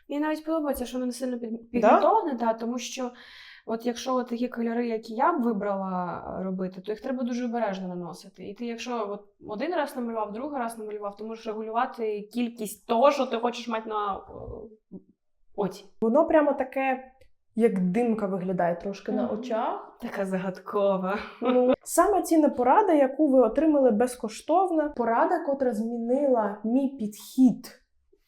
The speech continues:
Speaker 2: за останній час, це я хочу перестати бути mediocre. Тобто це з англійською бути таким середнячком. Щоб чогось досягнути у житті, ти повинен перестати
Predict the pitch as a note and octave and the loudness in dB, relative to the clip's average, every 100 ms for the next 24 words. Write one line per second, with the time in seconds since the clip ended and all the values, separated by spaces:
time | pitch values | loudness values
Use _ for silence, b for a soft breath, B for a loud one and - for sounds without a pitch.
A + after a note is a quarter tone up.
0 | - A3 G#3+ A3 - B3 A3+ G3+ F3 - | -4 0 0 -2 0 2 2 0 -4 -6
1 | A#3 D4 - - B B B B - - | -2 0 -2 -6 B B B B -12 -2
2 | C4 C4 B3+ B3 A3+ - - G3 A#3+ D4 | 2 4 6 6 2 -2 -4 2 4 4
3 | D4+ C4+ C4 - G#3 G#3 C4 D#4 C4 F#3+ | 2 0 -2 -2 -2 0 0 2 2 0
4 | G#3+ B3+ - G3+ G3+ - - _ - G#3+ | 0 0 4 4 2 -4 -20 _ 0 2
5 | G#3+ G#3+ - F#3+ F#3 D#3+ - b b b | 2 2 4 2 2 -4 -6 b b b
6 | b b A#3 A3+ - F#3+ B3 B3 G#3+ G#3+ | b b 2 2 -2 -2 2 2 4 2
7 | G3 C#4 G4 - A#3+ G3+ F#3 D4+ C4+ A#3 | 2 4 2 2 2 2 4 2 0 -2
8 | G#3+ A#3+ B3+ A#3 G#3+ - - A#3+ A3+ G3+ | -2 2 4 4 0 -8 -2 2 2 2
9 | G3+ - - B3+ G#3 D3+ - b b b | -2 -4 2 6 6 4 -8 b b b
10 | - C4+ C4 - A#3+ C#4+ C#4+ C4 C4 C4 | -4 -2 -2 -2 2 2 2 0 0 0
11 | D4 - A3+ A#3+ A#3 - C4+ F4+ - A#3 | -2 -4 -4 -4 -8 -4 -2 -2 -2 -4
12 | A#3+ A3 D4 C#4 A3 G#3 - C4 B3 A#3+ | -2 2 4 4 2 -2 -2 2 2 0
13 | - - C4 E4+ F4 A3 | -6 -4 -2 -2 -2 -4